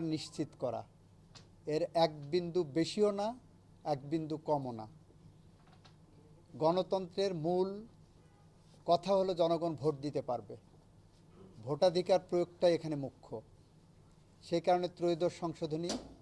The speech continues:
আনা হয়েছে। সেই ত্রয়োদশ সংশোধনীকে যে কারণে আপিল বিভাগ বাতিল করলেন মেজরিটি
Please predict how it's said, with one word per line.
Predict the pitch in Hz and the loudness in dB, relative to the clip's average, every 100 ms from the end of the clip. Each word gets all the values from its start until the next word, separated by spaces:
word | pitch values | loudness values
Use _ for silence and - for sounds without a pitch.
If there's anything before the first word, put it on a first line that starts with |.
| - | -6
আনা | 147 131 | -4 -2
হয়েছে। | 127 - - 120 - - - - - - - - - - - - - - - | -4 -8 -14 -18 -18 -20 -20 -20 -20 -20 -20 -20 -20 -20 -20 -20 -20 -20 -4
সেই | 175 208 202 | 2 2 2
ত্রয়োদশ | 202 196 196 190 - | 2 2 2 -2 -4
সংশোধনীকে | 190 - 185 190 185 - 196 165 139 | -8 -6 -4 -4 -4 -4 -4 -2 0
যে | 170 165 | 0 4
কারণে | 160 160 151 117 - - - - - - - - - - - 147 | 4 4 0 -6 -12 -20 -20 -20 -20 -20 -20 -20 -20 -20 -2 -2
আপিল | 151 180 175 | 2 0 0
বিভাগ | 165 175 175 - - - - - - - - - - - - - - - - - - - 123 | 2 2 0 -8 -20 -20 -20 -20 -20 -20 -20 -20 -20 -20 -20 -20 -20 -20 -20 -20 -20 -10 -4
বাতিল | 151 196 170 | -2 -2 -2
করলেন | 160 127 113 104 - - - - - - 143 | -2 -2 -6 -12 -20 -20 -20 -20 -20 -10 -6
মেজরিটি | 139 165 151 | 0 2 2